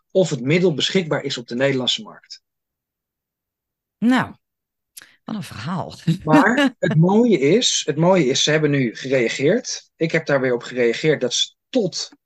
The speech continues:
Speaker 1: twaalf uur vandaag de tijd hebben om te schorsen. En dat ik nogmaals heb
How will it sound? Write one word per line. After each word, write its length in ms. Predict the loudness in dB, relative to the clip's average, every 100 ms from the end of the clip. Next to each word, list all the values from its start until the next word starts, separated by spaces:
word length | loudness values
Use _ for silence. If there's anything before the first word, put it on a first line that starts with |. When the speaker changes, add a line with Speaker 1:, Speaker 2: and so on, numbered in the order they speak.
| _
Speaker 1:
twaalf 400 | -2 0 2 0
uur 160 | -2 -2
vandaag 540 | -2 -2 -2 -2 -10 _
de 180 | -16 -2
tijd 300 | 0 0 -2
hebben 440 | -4 -4 -6 -4
om 280 | -4 -4 -8 _ _ -20
te 100 | -10
schorsen. 500 | -4 0 0 -2 -6 -10
En 180 | -6
dat 200 | -4 -4
ik 300 | -6 -12 -20 _ -8
nogmaals 640 | 0 0 2 0 2 -2
heb 300 | -4 -8 _